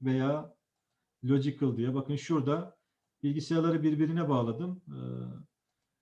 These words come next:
burada ne yapıyorum? Sistemin çalışıp çalışmadığını, yani nasıl çalıştığını, e, kontrol ediyorum ve ayarlarını yapıyorum. E, şey, e, fiziksel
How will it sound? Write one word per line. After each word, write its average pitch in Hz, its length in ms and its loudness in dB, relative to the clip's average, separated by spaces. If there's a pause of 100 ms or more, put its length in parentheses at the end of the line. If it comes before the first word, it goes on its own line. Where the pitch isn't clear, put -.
(420)
burada 156 360 -2
ne 185 80 2
yapıyorum? 165 480 0
Sistemin 170 460 -2
çalışıp 170 400 -2
çalışmadığını, 165 640 0
yani 135 240 0
nasıl 151 240 -4
çalıştığını, 147 720 -4
e, 123 80 -14 (380)
kontrol 120 400 -6
ediyorum 151 340 -4
ve 165 80 -2
ayarlarını 151 480 2
yapıyorum. 143 520 -2 (800)
E, - 60 -14 (580)
şey, 180 360 0
e, 180 80 -6 (1160)
fiziksel 139 640 -4